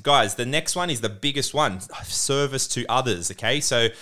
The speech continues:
you need to be at service to others. Guys, this is like the universal language and the universal path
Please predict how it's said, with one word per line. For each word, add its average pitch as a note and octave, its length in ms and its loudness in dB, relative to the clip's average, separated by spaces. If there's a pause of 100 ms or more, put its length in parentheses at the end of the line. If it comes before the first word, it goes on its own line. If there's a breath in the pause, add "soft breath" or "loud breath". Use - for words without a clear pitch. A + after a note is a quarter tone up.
(280 loud breath)
you C3 140 -4
need E3+ 340 0
to G#3+ 120 -2
be C#3 320 2
at A#2+ 180 -2
service B2 420 -2
to - 160 -4
others. G2+ 340 -2
Guys, A#2+ 320 0
this B2+ 160 -6
is D#3 120 -4
like F3 160 0
the F3 80 0
universal A#2 880 -4
language A#2+ 560 -4
and G#2 160 -8
the G2+ 40 -6
universal G#2 720 -4
path A#2+ 720 -2